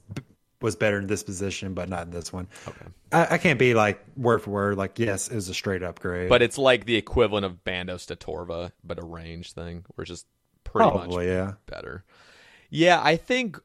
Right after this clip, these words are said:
Speaker 2: well, one thing I really want, and I've said this multiple times, is I think Barrow's equipment should never be best in slot anymore. That shit came out in two thousand five.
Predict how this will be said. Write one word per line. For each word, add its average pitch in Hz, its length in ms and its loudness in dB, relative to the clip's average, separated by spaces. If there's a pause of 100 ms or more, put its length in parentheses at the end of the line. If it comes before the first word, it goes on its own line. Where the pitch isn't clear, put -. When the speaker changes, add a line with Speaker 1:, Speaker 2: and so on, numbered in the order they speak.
(140)
Speaker 2:
well, 139 260 8
one 147 220 4
thing 185 140 0
I 165 60 4
really 117 260 4
want, 101 500 0
and 107 120 -6
I've 127 160 0
said 95 260 -2
this 90 160 -8
multiple 87 340 -6
times, 90 480 -6
is 92 220 -6
I 117 120 -2
think 127 420 -6
Barrow's 98 440 2
equipment 98 500 -2
should - 220 -8
never 90 340 -6
be 90 140 -4
best 90 280 -8
in 85 60 -14
slot 80 260 -6
anymore. 90 300 -4
That 85 140 -8
shit - 320 -10
came 95 180 -6
out 90 100 -4
in 85 60 -10
two 87 140 -6
thousand 87 220 -2
five. 85 420 -8